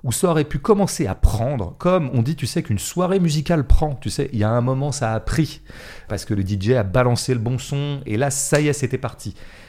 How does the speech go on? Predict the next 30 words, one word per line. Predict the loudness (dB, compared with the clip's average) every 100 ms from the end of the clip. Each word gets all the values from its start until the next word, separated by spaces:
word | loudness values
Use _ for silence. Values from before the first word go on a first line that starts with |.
| -14 -2
Moi, | 2
j'attendais | 2 2 0 0 0
que |
ça | -2 -4
prenne, | -2 -2 0
et |
je | 0
vois | 0 2 2 2
qu'il | 0
y |
a |
deux, | 0 -2
trois | -2
moments | -2 0 -2
qui | -4
peuvent | -8 2 2 2
prendre. | -4 -4 -2 -2 -2
On | 0
a | 0
parlé | 0 0 0
du | 2
moment | 2 4 2
dont | 0 -4
tu | -4
es | -4
parti, | -6 -4 -2
là, | 0 -2
euh, | -2 -2 -4
effectivement, | -8 -8 -2 0
le, | 0